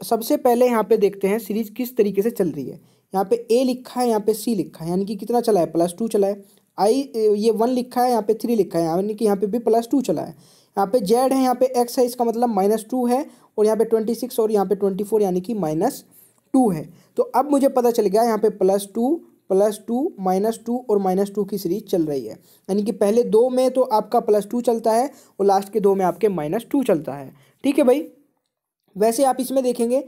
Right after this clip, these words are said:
तो प्लस टू हो जाएगा और थ्री में प्लस टू करेंगे फ़ाइव हो जाएगा, एक्स में से माइनस टू करेंगे वी और ट्वेंटी फ़ोर में से माइनस टू करेंगे तो ट्वेंटी टू।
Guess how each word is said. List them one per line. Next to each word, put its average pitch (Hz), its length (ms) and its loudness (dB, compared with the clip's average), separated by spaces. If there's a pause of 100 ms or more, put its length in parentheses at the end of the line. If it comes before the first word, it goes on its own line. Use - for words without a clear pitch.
(260)
तो 214 80 2
प्लस 233 420 0
टू 247 140 0
हो 247 100 4
जाएगा 240 400 2 (140)
और 190 120 -4
थ्री 220 240 -8
में 240 160 -2
प्लस 226 240 0
टू 233 80 -4
करेंगे 214 240 -2
फ़ाइव 214 240 0
हो 220 80 2
जाएगा, 220 300 0 (360)
एक्स 240 220 -2
में 262 120 0
से 254 100 0
माइनस 226 340 0
टू 233 80 -4
करेंगे 208 300 0
वी 214 260 -2
और 208 240 0
ट्वेंटी 208 300 -2
फ़ोर 285 360 0
में 247 140 2
से 226 120 -2
माइनस 180 340 0
टू 165 80 -2
करेंगे 151 300 -8
तो - 100 -8
ट्वेंटी 143 340 -6
टू। - 240 -14